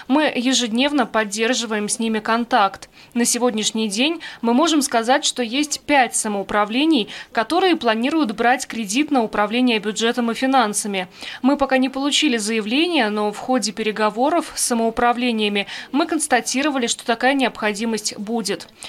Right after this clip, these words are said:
Мы все знаем, что речь идет о Балви и Талсе. Информация об этих муниципалитетах громко прозвучала. Ну и также у нас есть информация, что такой кредит может потребоваться таким самоуправлениям, как Гулбане, Ливаны и Валка.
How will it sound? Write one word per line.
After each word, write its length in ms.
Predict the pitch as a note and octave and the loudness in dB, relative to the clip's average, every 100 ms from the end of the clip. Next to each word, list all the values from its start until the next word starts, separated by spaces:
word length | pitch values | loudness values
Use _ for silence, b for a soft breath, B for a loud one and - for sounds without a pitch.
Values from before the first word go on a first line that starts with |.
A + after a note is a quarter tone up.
| B B | B B
Мы 100 | D4 | 0
все 220 | D#4+ G4 | 2 2
знаем, 280 | C#4 E4+ E4+ | 4 2 2
что 200 | - B3+ | 0 0
речь 260 | C4+ D4 A3+ | 2 0 0
идет 240 | B3+ C4 | -2 0
о 140 | - G#3+ | 0 2
Балви 460 | A#3 C4 D4 B3 | 4 4 4 2
и 160 | - C4 | -2 -2
Талсе. 580 | C4 A3 F3+ F3 - F#3+ | 2 4 4 0 -4 -6
Информация 640 | F#3 G3 G#3 A#3+ A#3+ G3+ | -2 0 4 2 2 0
об 140 | F#3+ | 2
этих 260 | B3 C#4+ D#4 | 0 0 0
муниципалитетах 960 | D4+ D4+ D4+ - C#4 C4+ D4 C#4+ B3+ G#3 | 2 2 0 -2 -2 2 0 2 -2 -2
громко 480 | A#3+ B3+ A3 G3 | 2 2 2 -2
прозвучала. 800 | G3 G3 E3+ F#3+ - G3+ F3+ F3 B B B B | -8 -8 -8 -4 0 0 0 -2 B B B B
Ну 200 | B3 D4+ | 2 4
и 120 | F#4+ D#4+ | 4 4
также 380 | D4 D4+ D4 | 2 2 2
у 60 | C4 | 2
нас 280 | B3 C#4+ B3+ | 4 2 0
есть 220 | B3+ B3+ | -2 -2
информация, 680 | A#3 A3+ A3 C4 D4+ D4+ C4 | 0 0 4 2 2 2 0
что 160 | - | 0
такой 300 | G#3+ A3+ C4 | -2 -2 -2
кредит 400 | C4 A#3 F#3+ C#4+ | -2 -4 -2 -2
может 320 | B3 B3 B3 - | 2 0 0 -4
потребоваться 720 | G#3 B3 B3+ G#3 G3+ G#3 G#3 | -4 0 -2 -2 -8 -6 -4
таким 320 | G3 G3 G#3+ | -4 -4 -4
самоуправлениям, 800 | - G#3+ G3+ G#3 G3+ G3 G3 G3 | -4 -4 -2 -2 -2 -2 -4 -4
как 240 | G3+ G3 | -4 -6
Гулбане, 540 | F#3 D4+ D#4+ D#4+ D#4 D4 | 0 2 4 4 4 2
Ливаны 560 | A3+ A3 A#3+ C4 A#3+ | 2 0 2 2 2
и 160 | A3+ A#3 | 0 -4
Валка. 580 | G#3 F#3+ F3 F3+ E3+ | 2 2 2 0 -4